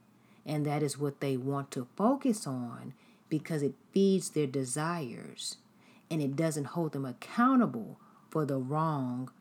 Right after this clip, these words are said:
choices that they're intentionally making. And this is so sad that it's going on right now.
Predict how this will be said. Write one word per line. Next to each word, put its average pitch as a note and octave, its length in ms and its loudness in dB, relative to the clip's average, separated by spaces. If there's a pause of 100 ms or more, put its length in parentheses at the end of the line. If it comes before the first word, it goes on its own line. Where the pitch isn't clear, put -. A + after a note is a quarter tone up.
(140)
choices C#3+ 760 2 (280)
that C#3+ 240 -2
they're C#3+ 160 0
intentionally C#3 960 0
making. A#2 560 -10 (460)
And D#3 180 0
this D#3 220 0
is C#3 140 -4
so D3+ 300 -2
sad C#3+ 460 -4
that C#3 120 -4
it's C3+ 160 -2
going C#3+ 380 -2
on C3+ 260 -2
right C3+ 260 -4
now. B2 480 -12